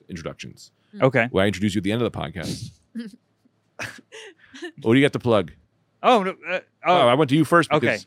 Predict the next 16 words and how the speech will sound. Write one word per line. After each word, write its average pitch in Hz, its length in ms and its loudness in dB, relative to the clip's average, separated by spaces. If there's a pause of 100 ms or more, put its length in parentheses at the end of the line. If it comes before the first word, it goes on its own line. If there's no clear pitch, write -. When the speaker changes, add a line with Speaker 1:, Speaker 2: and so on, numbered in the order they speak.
(140)
Speaker 2:
Oh, 175 120 6
Speaker 1:
uh, 170 100 4
Speaker 2:
yeah, 147 160 4
Speaker 1:
we 135 160 -2
Speaker 2:
we 139 100 4
Speaker 1:
end 139 200 4
on 117 100 4
L. 120 300 0 (280)
Speaker 2:
Great. 131 240 2 (160)
I 127 120 2
just - 240 -10 (120)
didn't 139 200 -6
wanna, 123 300 -2
okay. 107 180 -8 (140)
Speaker 1:
The 113 100 0
headliner. 104 420 0